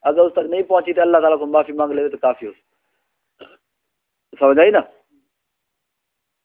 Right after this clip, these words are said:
یا اس تک تو نہیں پہنچی لیکن حد تک ہوئی ہے، اتنی توہین ہوئی ہے، لوگوں کی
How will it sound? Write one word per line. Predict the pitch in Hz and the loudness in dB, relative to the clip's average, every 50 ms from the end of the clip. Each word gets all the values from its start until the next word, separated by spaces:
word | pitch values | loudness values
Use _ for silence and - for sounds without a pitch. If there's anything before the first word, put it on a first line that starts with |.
| _ _ _ _ _ _ _ _ _ _ _ _ _ _ _ _ _ _ _ _ _ _ _ _ _ _ _ _ _ _ _ _ _ _ _ _ | _ _ _ _ _ _ _ _ _ _ _ _ _ _ _ _ _ _ _ _ _ _ _ _ _ _ _ _ _ _ _ _ _ _ _ _
یا | - 135 143 | 0 0 2
اس | 143 175 185 185 | 4 4 2 2
تک | - 220 202 - | 2 0 0 4
تو | 208 196 | 2 2
نہیں | 190 214 220 | 2 2 0
پہنچی | 214 220 214 208 208 208 | 4 4 2 4 4 2
لیکن | 202 202 185 196 190 190 165 156 | 2 2 0 0 -6 -4 -2 0
حد | 165 - - | 0 0 2
تک | - 196 180 | 0 0 2
ہوئی | 190 190 185 185 | 2 2 2 2
ہے، | 190 | 2
اتنی | 190 - 196 196 - | 2 -2 -8 -6 0
توہین | 185 165 160 170 180 185 185 | 2 2 2 2 -2 -2 -2
ہوئی | 185 180 185 | 0 0 0
ہے، | 175 160 170 160 | 0 0 -4 -6
لوگوں | 160 147 156 175 165 185 180 | -4 -2 0 0 2 0 -2
کی | 165 180 180 - 143 | -2 -4 -8 -6 -6